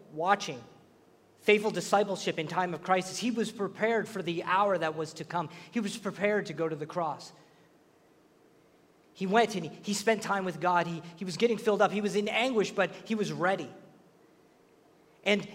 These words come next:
and Judas, the, one of the twelve, shows up with this crowd of armed guards, armed with swords and clubs, sent from the chief priests, the teachers of the law, and the elders.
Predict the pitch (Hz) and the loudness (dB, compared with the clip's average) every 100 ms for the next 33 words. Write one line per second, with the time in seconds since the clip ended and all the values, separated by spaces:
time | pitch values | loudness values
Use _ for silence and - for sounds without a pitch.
0 | - 185 156 269 269 - - - 196 - | -6 -4 2 4 4 2 -6 -4 -6 -6
1 | - - - 190 247 208 - 240 247 185 | -16 -16 -2 4 6 4 2 6 6 6
2 | - 240 240 233 233 208 202 202 - - | 8 8 10 8 6 2 4 2 2 -6
3 | - 233 262 208 156 - 202 233 226 156 | 4 6 6 4 -2 0 2 2 0 -4
4 | - 190 226 220 156 - - - - - | 4 6 6 2 0 -8 -14 -16 -20 -8
5 | 190 233 262 208 - - 196 196 - 240 | 6 8 8 2 -8 -4 -2 -2 2 10
6 | 254 202 170 196 226 165 - 269 262 226 | 10 8 0 4 4 4 6 6 6 -2
7 | 185 - 220 - 262 214 190 - 240 202 | -2 -2 -4 -2 -4 -4 -4 -2 -2 0
8 | 196 175 190 202 214 175 180 208 254 202 | -2 2 6 8 8 4 -2 0 2 0
9 | 151 | -4